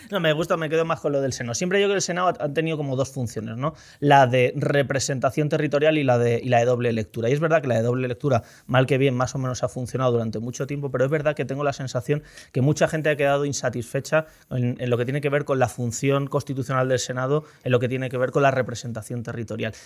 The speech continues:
Que en buena medida puede ser también una, una, un buen síntoma de, de la crisis territorial que hay, que hay en España, ¿no? La segunda cámara no termina de funcionar nunca como una cámara de representación de los intereses territoriales, que en cierta medida no se ven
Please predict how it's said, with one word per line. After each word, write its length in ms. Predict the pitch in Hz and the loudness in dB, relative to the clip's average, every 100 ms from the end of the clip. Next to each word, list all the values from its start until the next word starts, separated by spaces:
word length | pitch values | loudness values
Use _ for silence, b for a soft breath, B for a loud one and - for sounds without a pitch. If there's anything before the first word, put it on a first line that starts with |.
| - | -2
Que 60 | 131 | 2
en 60 | |
buena 200 | 156 190 | 4 4
medida 280 | 190 196 185 | 4 4 2
puede 160 | 185 165 | 0 -4
ser 180 | 180 156 | -4 -2
también 320 | 151 151 160 | -2 -2 -4
una, 320 | 160 151 139 B B - | -2 0 -2 B B -4
una, 580 | 151 160 156 147 139 143 | 2 2 4 2 0 0
un 140 | 151 | 2
buen 180 | 156 151 | 2 0
síntoma 480 | - 143 147 147 135 | -4 -4 -2 0 2
de, 180 | 127 | 0
de 140 | 120 123 | 0 0
la 120 | 113 | 0
crisis 280 | 131 139 - | -2 -8 -2
territorial 580 | 143 135 113 117 117 110 | 0 0 -2 -2 -2 0
que 120 | 120 | 0
hay, 220 | 113 110 | 0 -2
que 120 | - | -6
hay 60 | 139 | -8
en 100 | 117 | -8
España, 320 | 113 117 110 | -8 -8 -4
¿no? 80 | 127 | -4
La 80 | 123 | -2
segunda 400 | 123 139 143 135 | -2 0 0 0
cámara 320 | 139 143 147 B 143 | -2 -4 -4 B 0
no 240 | 151 170 | 2 4
termina 400 | 165 147 151 135 | 4 2 0 -2
de 80 | 123 | -2
funcionar 500 | 135 117 123 117 - | -4 -6 -4 -6 -6
nunca 440 | 160 151 180 180 175 | 2 4 4 2 0
como 180 | 127 135 | -2 -2
una 180 | 135 | -4
cámara 300 | 131 131 135 | -4 -2 0
de 40 | 135 | 0
representación 640 | 127 123 113 117 113 139 | -2 -6 -8 -6 -6 -6
de 60 | 127 | -4
los 160 | 123 127 | -4 -2
intereses 220 | 120 123 - 170 - b b | -2 -2 0 -4 -4 b b
territoriales, 680 | 147 131 127 131 147 185 - b b | 2 2 0 0 0 -2 -6 b b
que 80 | 139 | 0
en 80 | 123 | 2
cierta 360 | 156 165 165 | 2 4 4
medida 300 | 143 143 156 | 2 0 0
no 100 | 143 | -2
se 180 | - 131 | -4 -2
ven 400 | 127 123 120 | 0 -2 -4